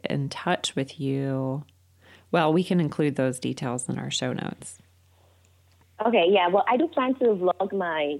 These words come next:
Speaker 2: treatment, and I have a YouTube channel, so I'll be posting on my YouTube channel.
Speaker 1: Nice.
Speaker 2: If you just search for O V James, you'll find me.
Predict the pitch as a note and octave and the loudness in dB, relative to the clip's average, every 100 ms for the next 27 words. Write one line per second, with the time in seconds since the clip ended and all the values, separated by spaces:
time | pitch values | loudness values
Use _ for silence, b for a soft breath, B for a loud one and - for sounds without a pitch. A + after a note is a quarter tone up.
0 | - G3+ A#3+ C4 C4+ _ _ B B - | -2 0 2 0 -4 _ _ B B 0
1 | F3+ F3 E3+ E3 E3 F3 G#3+ G3 F3 F#3 | 2 4 4 2 0 0 -2 2 2 2
2 | F#3+ F#3+ - E3 E3 F3+ G3 E3+ E3 E3 | 0 -2 0 2 4 4 2 2 2 4
3 | E3+ F3 - - F3+ F3 E3 D#3 D3 C#3 | 2 0 -4 0 0 2 2 2 2 4
4 | E3 - F3+ - G#3 G#3+ A3 G3 E3+ - | 2 2 0 2 4 4 4 4 2 -2
5 | - A3+ B3+ B3 B3 A#3 A#3 - G#3 G3 | -2 2 4 4 4 2 2 2 4 6
6 | G3 G3+ F#3 F3+ F3+ B3+ - - F#3 F#3 | 4 2 4 6 6 4 0 -4 -2 0
7 | F3 F3 G3+ F#3+ A3 D4 | 2 4 6 6 4 2